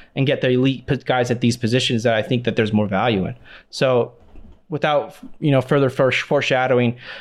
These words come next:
I went with Davante Adams in my wide, my wide receiver one spot. I mean, the guy is just an animal. I really wanted to figure out a way to get him into my lineup because I think that the potential for him to have, I, I feel like the floor for him is ninety yards and a touchdown.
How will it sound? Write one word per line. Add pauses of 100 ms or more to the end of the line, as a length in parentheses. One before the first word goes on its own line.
(140)
I
went
with
Davante
Adams
in
my
wide,
my
wide
receiver
one
spot.
I
mean,
the
guy
is
just
an
animal. (320)
I
really
wanted
to
figure
out
a
way
to
get
him
into
my
lineup
because
I
think
that
the
potential
for
him (300)
to
have,
I,
I
feel
like
the
floor
for
him
is
ninety
yards
and
a
touchdown.